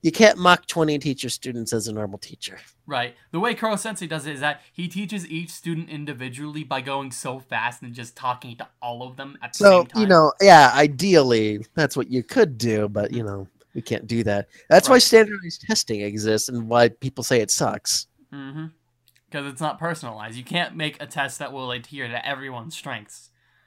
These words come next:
Speaker 1: I mean, you can.
Speaker 2: It's
Speaker 1: It would just take way too many man hours and wouldn't be efficient.
Speaker 2: Right. It's, it's impractical, basically. And with cut funding and whatnot, doesn't work out too well. But I do like how they put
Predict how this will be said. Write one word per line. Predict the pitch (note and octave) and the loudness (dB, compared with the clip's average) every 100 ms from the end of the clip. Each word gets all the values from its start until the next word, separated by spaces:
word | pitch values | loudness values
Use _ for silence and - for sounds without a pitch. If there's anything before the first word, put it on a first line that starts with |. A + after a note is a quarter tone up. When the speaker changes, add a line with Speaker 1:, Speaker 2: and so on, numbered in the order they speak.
| _ _ - | _ _ -4
Speaker 1:
I | |
mean, | A3 | -2
you | D#3+ | 0
can. | C3+ A#3+ F#3 | 0 0 0
Speaker 2:
It's | G#2+ A#2 | -2 -8
Speaker 1:
It | |
would | A2 | -12
just | C3 | -4
take | D3 A#2+ | -4 0
way | C3 B2+ | 0 0
too | B2+ | -2
many | A#2 G#2+ | -8 -4
man | C3+ C3 | -2 0
hours | G#2 G#2 G#2+ | -2 -4 -4
and | A2 | -4
wouldn't | A2+ | -4
be | G#3+ | -4
efficient. | A3 E3 - - _ _ - | -6 -8 -12 -14 _ _ -6
Speaker 2:
Right. | C#3+ - | -4 -4
It's, | C#3+ A#2+ - - - _ _ - - - | -8 -10 -12 -14 -20 _ _ -20 -18 -14
it's | E3+ | -8
impractical, | A3 F3 F3 C#3 - A#2+ G#2+ A2+ - | -8 -4 -4 -4 -8 -18 -20 -20 -20
basically. | G#2+ - _ _ _ _ _ _ _ _ _ - - _ | -20 -20 _ _ _ _ _ _ _ _ _ -12 -12 _
And | D#3 D3+ | -8 -6
with | D3+ C#3 - | -6 -6 -10
cut | - D#3+ - - | -6 -6 -4 -8
funding | C#3+ C3 C3+ | -8 -8 -12
and | C3 | -10
whatnot, | B2+ B2 A#2+ _ _ _ | -8 -8 -10 _ _ _
doesn't | A#2+ A#2+ G#2+ _ _ | -16 -16 -20 _ _
work | D#3+ A2+ | -20 -18
out | A2 - _ | -18 -20 _
too | - A2 | -20 -20
well. | G#2 - _ _ _ _ _ - | -20 -20 _ _ _ _ _ -16
But | B2+ D#3 | -4 0
I | D#3+ | 0
do | E3 F#3+ | -2 -4
like | F3+ D#3+ | -4 -2
how | E3 | -2
they | D3+ D3+ | -2 -6
put | D3+ E3+ D#3 | -8 -6 -6